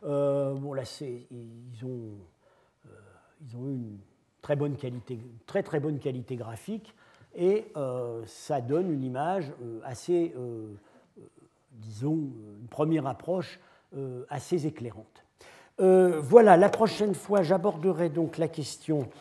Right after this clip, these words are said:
les questions de, euh, la défense du site, la question du zoning des quartiers d'habitation, qui est cette ex-, euh, discussion extrêmement importante et qui a, les critères de délimitation des quartiers d'habitation,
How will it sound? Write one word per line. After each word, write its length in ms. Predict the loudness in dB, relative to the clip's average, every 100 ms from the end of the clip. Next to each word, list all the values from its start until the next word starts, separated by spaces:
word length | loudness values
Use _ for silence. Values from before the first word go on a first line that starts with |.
| -20 0
les 120 | 2
questions 560 | 4 2 2 4 4 2 -6 -20 -20 -10
de, 420 | 6 10 10 8 2
euh, 160 | 0
la 140 | 4 6
défense 460 | 6 4 2 2
du 140 | 0 -6
site, 520 | -4 -4 -4 -4 -6 -6 -10 -20 -8
la 180 | 4 4
question 680 | 4 -2 -4 0 4 4 2 -4
du 240 | -2 0
zoning 800 | 6 8 10 8 6 4 2 -2 -6 -10
des 160 | -4 -4
quartiers 400 | 0 -2 0 0
d'habitation, 760 | 0 -2 -4 -6 -6 -6 -4 -4 -10 -20 -20 -20 -12
qui 140 | -6
est 20 | -6
cette 260 | -4 -2
ex-, 300 | -2 -4 -14 -16 -20 -20 -10
euh, 220 | -6 -6 -6 -12 -18 -18 -16 -10
discussion 640 | -6 -6 -8 -10 -6 -4 -2
extrêmement 500 | -2 -2 -2 0 0
importante 640 | 0 -2 -2 -2 -2 -4
et 40 |
qui 280 | -10 -6 -2
a, 260 | 0 0 -4 -14 -20 _ -20 -12
les 100 | -8
critères 600 | -4 0 0 2 4 4 4
de 120 | 0
délimitation 840 | 2 2 2 0 0 -2 -2 -4
des 100 | -4
quartiers 320 | -4 -6 -6 -4
d'habitation, 680 | -4 -6 -6 -6 -6 -6